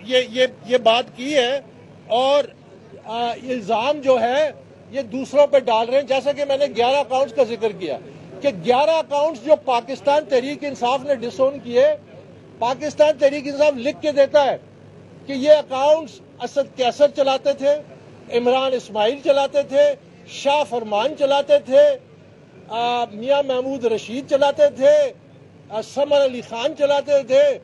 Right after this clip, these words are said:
नजीब हारून चलाते थे, यहाँ तक कि उनके मरहूम, इमरान के मरहूम दोस्त एहसन रशीद,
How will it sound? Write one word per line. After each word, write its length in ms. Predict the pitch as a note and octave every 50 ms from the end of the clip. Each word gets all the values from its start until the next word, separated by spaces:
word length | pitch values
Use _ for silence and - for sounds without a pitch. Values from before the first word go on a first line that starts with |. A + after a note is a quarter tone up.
| - - - - - F#3
नजीब 380 | A3+ A3+ F3+ C4+ C#4+ C#4+ C4
हारून 380 | A3 A3 A3+ A#3 B3+ C#4+ D#4 D4
चलाते 420 | D4 C#4 C4+ C4+ C4+ C4+ D4 C#4+
थे, 120 | - D4+ D4
यहाँ 280 | C4 C4+ C4 C#4 D4
तक 200 | C#4+ D4 C#4+ -
कि 80 | C#4+ C#4+
उनके 240 | C#4 C#4 C#4 C#4+ C4
मरहूम, 420 | C4 B3 A3+ A3 A#3 C4+ C#4 C4
इमरान 340 | A#3+ A#3 A3+ A#3 A#3+ B3+ -
के 120 | C4+ C4
मरहूम 300 | B3 A3+ G#3+ A#3+ C4+ B3
दोस्त 320 | A3+ A#3 C4 D4+ D4+ - - - - - - - - - -
एहसन 340 | G#3+ B3 A#3+ - C#4 C#4 C#4 C4
रशीद, 460 | A#3+ A3 - - B3+ D4+ D#4+ -